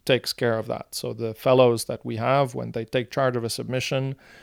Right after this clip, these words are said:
they consult, of course, uh, external referees. So they explicitly invite a number of referees to evaluate the papers. Then they look at the papers themselves. Sometimes some contributors that we have also provide some comments or, uh, even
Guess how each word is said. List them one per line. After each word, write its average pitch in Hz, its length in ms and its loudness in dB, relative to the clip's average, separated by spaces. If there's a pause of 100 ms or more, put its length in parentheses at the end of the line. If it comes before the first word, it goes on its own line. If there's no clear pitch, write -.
(200)
they 113 120 4
consult, 123 540 6
of 113 120 -10
course, 123 440 0
uh, 113 180 -8
external 117 380 -2
referees. 135 440 0
So 123 160 -2
they 117 120 -4
explicitly 123 480 -2
invite 120 380 0
a 117 40 -6
number 117 300 -2
of 110 80 -6
referees 120 520 -2
to 113 200 -4
evaluate 117 400 0
the 113 60 -8
papers. 131 560 0 (320)
Then 117 160 -2
they 110 120 -4
look 127 200 0
at 120 100 -4
the 117 80 -4
papers 123 340 0
themselves. 135 500 4
Sometimes 120 560 -2
some 110 280 -6
contributors 131 720 0
that 123 120 -2
we 123 120 -2
have 123 200 0
also 120 400 2
provide 123 540 2
some 110 380 -6
comments 127 560 0
or, 117 440 -10
uh, 127 40 -10
even 123 420 -8